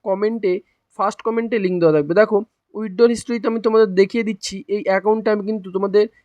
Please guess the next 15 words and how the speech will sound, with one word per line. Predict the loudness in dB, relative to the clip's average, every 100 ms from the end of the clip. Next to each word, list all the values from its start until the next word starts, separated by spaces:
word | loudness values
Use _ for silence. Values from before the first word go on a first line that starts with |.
| _
অ্যাকাউন্টটা | -8 -4 -4 0 2
ওপেন | 2 2
করেই | 4 4
তোমাদের | 4 2 0
প্রত্যেককে | 0 -6 -8 -10 -6
দেখাচ্ছি। | -4 -4 -6 -8 -14 -16 _ _ -8
দেখো, | -8 -6 -12 -16 _ _ _ _ _ _ _ _ _
এবার | -4 0
এখানটায় | 2 2 2 2
আমি | 4 2 2
যে | 0 0
অ্যাপটা, | 0 -2 _ -4 -4 -6 _ -10
আহ, | -4 -2 -2
ওপেন | -2 -2 0
করেছি, | 0 0 -4